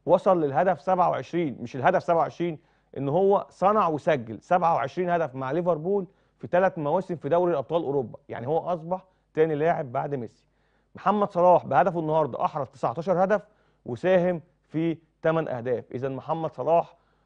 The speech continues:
رجل يعمل في صمت وبيحطم كل، كل الارقام القياسيه. يا رب دايما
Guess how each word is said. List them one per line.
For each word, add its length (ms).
رجل 460
يعمل 380
في 120
صمت 400
وبيحطم 540
كل، 380
كل 200
الارقام 560
القياسيه. 640
يا 60
رب 220
دايما 420